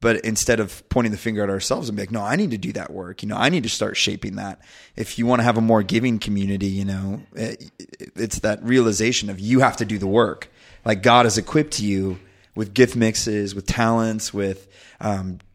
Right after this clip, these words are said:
initiative and drive and resources to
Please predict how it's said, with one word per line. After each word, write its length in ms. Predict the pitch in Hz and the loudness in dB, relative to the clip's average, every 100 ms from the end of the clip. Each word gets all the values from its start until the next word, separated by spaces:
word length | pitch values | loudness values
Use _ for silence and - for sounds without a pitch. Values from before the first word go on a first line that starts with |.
| - | -2
initiative 520 | 123 123 - 117 104 | 2 4 6 4 2
and 100 | 98 | 0
drive 400 | 104 107 107 107 | 2 4 4 2
and 160 | 101 104 | 0 2
resources 760 | 117 - 104 98 - 95 - - - - _ | 2 2 0 0 -2 -4 -6 -10 -20 -20 _
to 500 | - 113 101 101 113 | 2 4 4 2 -2